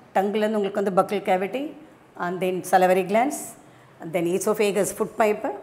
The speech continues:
then it has enters into the stomach, larger intestine, smaller intestine, rectum, anus, all the organs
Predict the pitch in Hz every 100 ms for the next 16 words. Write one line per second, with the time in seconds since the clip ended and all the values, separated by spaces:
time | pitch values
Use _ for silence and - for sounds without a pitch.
0 | - - - - 202 190 180 185 196 185
1 | 220 214 196 185 190 196 208 262 - -
2 | 185 175 170 185 196 214 233 247 240 196
3 | 180 180 185 190 220 - 240 165 170 175
4 | - 170 170 185 226 196 - - - -
5 | 175 208 240 196 196 202 220